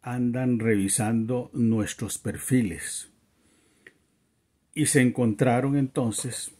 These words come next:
con que existía un grupo que según ellos se llama Generación de Hierro. Y empezaron a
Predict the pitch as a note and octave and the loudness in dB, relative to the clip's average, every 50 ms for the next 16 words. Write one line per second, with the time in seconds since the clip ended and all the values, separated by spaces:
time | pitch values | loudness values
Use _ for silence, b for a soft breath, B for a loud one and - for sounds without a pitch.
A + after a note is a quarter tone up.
0 | _ _ _ _ _ _ _ _ _ _ _ _ _ _ _ _ _ _ _ _ | _ _ _ _ _ _ _ _ _ _ _ _ _ _ _ _ _ _ _ _
1 | _ _ _ C#3 - _ _ _ _ - C#3+ B2+ B2 B2 C3 - - _ _ _ | _ _ _ -20 -20 _ _ _ _ -2 0 0 2 0 -2 -2 -6 _ _ _
2 | _ _ _ _ _ _ _ _ _ _ _ _ _ - - C#3+ C3 B2 A2+ G2 | _ _ _ _ _ _ _ _ _ _ _ _ _ -2 2 2 2 2 2 0
3 | - - - A2 G2 - - - - B2 C3 A#2+ - F2+ - _ _ _ _ _ | 0 0 0 2 0 0 -2 -2 -2 -2 0 -2 -4 -8 -14 _ _ _ _ _
4 | b b b b b b b b b b b b _ _ C#3 C3+ C#3+ D3 D3 D3 | b b b b b b b b b b b b _ _ 2 4 4 6 6 6
5 | D3+ C#3 B2+ - _ - A#2+ - - A2 - _ _ - - A2 F#2+ - - G#2 | 6 6 6 2 _ -14 -14 -14 -16 -20 -20 _ _ -4 -4 -2 -2 -2 -4 -4
6 | G2 G#2 A#2 B2+ C3+ B2 A#2+ A2 G2+ G2+ B2+ B2 - - - - - A#2 G2+ F#2+ | -4 0 2 2 4 4 4 2 0 -2 -6 -6 -6 -8 -10 -6 -4 -4 -4 -2
7 | G2 G#2+ G2+ G2+ G2+ A2 A2+ - _ _ - - - A#2+ G2+ G2 F#2+ F2+ - C3+ | -2 -4 -4 -2 -4 -4 -6 -8 _ _ -8 -4 -2 0 0 0 0 -2 -4 -4
8 | - - - A2+ G2 F#2+ G2 G2+ G2+ F#2+ G#2 G2+ G#2 A#2+ D#3+ F#3+ E3+ D#3+ - - | -4 -4 -4 -4 -4 -4 -4 -4 -4 -4 -4 -2 -2 0 -2 -2 -2 -6 -12 -20
9 | - _ _ _ _ _ b b b b b b b b b b b b b b | -20 _ _ _ _ _ b b b b b b b b b b b b b b
10 | b b b b b b _ - D#3+ F#3+ A3 A#3 A3 D3+ - _ _ _ _ _ | b b b b b b _ 0 4 6 6 4 4 2 -4 _ _ _ _ _
11 | _ _ _ _ _ _ _ _ _ _ F#3+ G3+ G3 F#3+ A3 G3+ - - E3+ D3 | _ _ _ _ _ _ _ _ _ _ -4 -4 2 4 4 6 6 8 8 8
12 | D3+ E3 F3+ F3+ D#3+ C#3 D3+ D#3+ E3 - | 8 6 4 4 4 4 4 4 2 -4